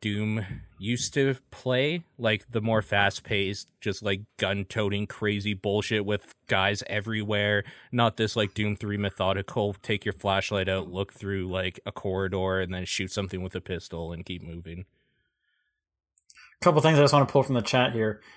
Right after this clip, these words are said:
Speaker 2: Uh, Hank Shilly,
Speaker 1: Mm-hmm.
Speaker 2: hopefully I, hopefully I botched that correctly, um, says, "Well, Captain Falcon," s-, this going back to the Smash Bros
Speaker 1: Okay.
Speaker 2: thing. "Well, Captain Falcon didn't get too much fanfare in the video." That's to be fair. Yeah, he was actually getting beat up, kind of.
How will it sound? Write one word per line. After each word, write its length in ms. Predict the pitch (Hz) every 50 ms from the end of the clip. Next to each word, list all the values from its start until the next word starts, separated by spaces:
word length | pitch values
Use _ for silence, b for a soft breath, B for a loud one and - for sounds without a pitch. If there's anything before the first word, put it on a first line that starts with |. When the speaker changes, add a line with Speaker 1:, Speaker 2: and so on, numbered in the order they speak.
| b b b _ _ _ _ _
Speaker 2:
Uh, 260 | 131 110 107 110 - -
Hank 580 | - - 156 156 170 190 - - - - - - _ -
Shilly, 760 | - - - - - - - - 190 185 185 196 226 240 254 262
Speaker 1:
Mm-hmm. 260 | 156 147 160 160 170 180 - _
Speaker 2:
hopefully 340 | - 147 139 123 120 120 120
I, 180 | 117 113 107 104 - - _ _ _ _ _ - _ _ -
hopefully 340 | - 127 120 120 117 120 117
I 100 | 110 110 107
botched 360 | 104 110 101 104 104 - - 113
that 240 | 104 98 - -
correctly, 440 | - - 107 101 - - 117 117 107 B B B B B B B B B B B -
um, 520 | 123 117 120 120 117 117 117 120 127 -
says, 380 | - - - 127 123 120 107 B B B B
"Well, 240 | - 147 165 156 147 -
Captain 340 | - 196 240 247 269 226
Falcon," 480 | 208 - 214 220 208 - 127 117 120 127
s-, 100 | - -
this 240 | 202 160 131 101 -
going 200 | - 139 131 123
back 120 | 120 113 -
to 60 | -
the 60 | 110 104
Smash 240 | - 120 113 113 143
Bros 120 | 113 104 101
Speaker 1:
Okay. 100 | 123 135
Speaker 2:
thing. 100 | 95 - B B B B
"Well, 100 | 120 -
Captain 240 | - 208 208 262 214
Falcon 320 | - 240 220 208 196 156
didn't 240 | 131 147 175 202 196
get 200 | 180 190 175 -
too 160 | - - 170
much 200 | 165 156 151 -
fanfare 340 | - 160 156 156 151 - 139 131
in 60 | 127
the 80 | 120
video." 280 | 120 135 131 110 101 101 B B B B B _
That's 220 | 156 165 170 - -
to 120 | - 202
be 100 | 180 196
fair. 240 | - - 214 190 127
Yeah, 220 | 131 185 160 110
he 180 | - - 143 147
was 100 | 156 156
actually 220 | 160 151 - 165
getting 220 | 151 151 147 147 131
beat 160 | 147 143 139
up, 160 | 147 139 143
kind 200 | - 120 113 107
of. 160 | 101 98 -